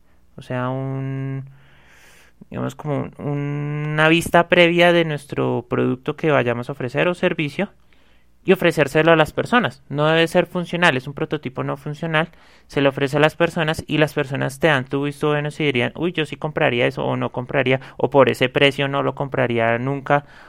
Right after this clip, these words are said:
o "Uy, no, está demasiado económico, pues yo compraría diez". Entonces, esto es importante tenerlo en cuenta, porque eso yo creo que los mismos inversores te lo van a solicitar, entonces es importante haberlo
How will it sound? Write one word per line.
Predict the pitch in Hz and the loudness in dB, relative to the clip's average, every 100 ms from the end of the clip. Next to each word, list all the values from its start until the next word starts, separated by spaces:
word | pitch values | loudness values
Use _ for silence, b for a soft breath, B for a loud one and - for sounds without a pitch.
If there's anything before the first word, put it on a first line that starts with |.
| B | B
o | 127 127 | 2 2
"Uy, | 131 196 | 2 0
no, | 160 160 | -2 -4
está | 156 | -2
demasiado | 135 131 131 123 117 | -2 -2 -4 -2 -2
económico, | - 135 127 143 139 | -2 -2 -4 -6 -8
pues | 127 110 | -10 -10
yo | 110 117 | -10 -10
compraría | 123 143 123 117 | -2 0 2 2
diez". | 131 139 - - b b b b | 2 0 -4 -18 b b b b
Entonces, | - 127 135 - | -8 -6 -6 -6
esto | 143 165 | -6 -4
es | 160 | -6
importante | 175 165 - 127 131 | -6 -6 -4 -6 -6
tenerlo | 139 123 117 | -4 -4 -4
en | 131 | -4
cuenta, | 139 135 123 143 b b b b b _ _ _ _ _ _ _ _ _ | -2 -2 -2 -6 b b b b b _ _ _ _ _ _ _ _ _
porque | 190 180 170 | 2 4 4
eso | 151 180 | 2 2
yo | 175 | 2
creo | 175 185 | 0 0
que | 190 | 0
los | 175 | 0
mismos | 147 139 143 | -2 -4 -4
inversores | 165 151 131 135 | -4 -2 -2 -2
te | 151 | 0
lo | 135 | 2
van | 123 | 2
a | 131 | -2
solicitar, | 143 143 165 233 156 | -6 -6 4 6 6
entonces | 131 127 120 131 131 | 2 -6 -4 -6 -4
es | 143 135 | -6 -8
importante | 139 151 127 120 127 | -10 -8 -6 -2 2
haberlo | 131 131 131 135 135 | 2 2 2 2 0